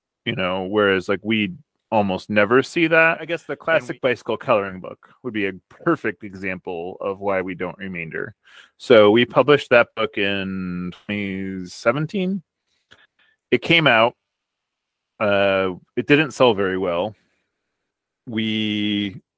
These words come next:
Speaker 1: would, a normal publisher, or I'm sorry, we're the normal publisher, an abnormal publisher who is
Speaker 2: <laughs>
Speaker 1: not as mainstream as we are would have remaindered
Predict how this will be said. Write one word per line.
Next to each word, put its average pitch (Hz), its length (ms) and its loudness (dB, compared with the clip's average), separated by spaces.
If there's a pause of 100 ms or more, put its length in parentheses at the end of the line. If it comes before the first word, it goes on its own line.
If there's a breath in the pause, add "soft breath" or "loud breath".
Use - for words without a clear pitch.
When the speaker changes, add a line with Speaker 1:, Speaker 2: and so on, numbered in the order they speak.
(300)
Speaker 1:
would, 127 760 6 (120)
a 127 100 4
normal 143 400 0
publisher, 113 760 -2 (320)
or 117 160 2
I'm 98 80 -2
sorry, 98 180 -4
we're 123 200 4
the 104 100 -6
normal 92 320 -6
publisher, 90 460 -4
an 101 160 -2
abnormal 123 580 0
publisher 101 640 -2
who 107 120 0
is 98 240 -4
Speaker 2:
<laughs> - 40 -18
Speaker 1:
not 131 380 2
as 120 140 -2
mainstream 110 600 -4
as 95 120 -8
we 101 200 0
are 90 320 2 (320 soft breath)
would 127 160 6
have 120 160 6
remaindered 110 760 -2